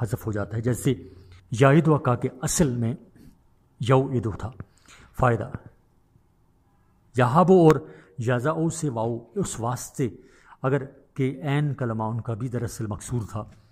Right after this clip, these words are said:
मगर ऐन और लाम कलमा के हरफ हल्क,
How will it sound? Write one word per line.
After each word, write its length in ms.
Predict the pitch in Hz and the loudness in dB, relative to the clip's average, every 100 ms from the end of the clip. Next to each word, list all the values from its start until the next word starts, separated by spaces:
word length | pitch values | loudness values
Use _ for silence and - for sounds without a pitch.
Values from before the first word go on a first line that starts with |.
| _ _ _ - | _ _ _ -2
मगर 220 | 120 131 | 0 0
ऐन 500 | - 135 147 160 151 - - - - - - | 0 2 4 4 2 -4 -18 -20 -20 -16 0
और 240 | 123 123 | 2 2
लाम 380 | 117 120 139 123 90 - - - | 2 4 6 4 0 -6 -16 0
कलमा 280 | 117 107 110 - | 2 2 0 0
के 120 | 117 | 0
हरफ 320 | 110 120 - | 0 -2 0
हल्क, 380 | 123 110 - 127 | 0 0 -2 -2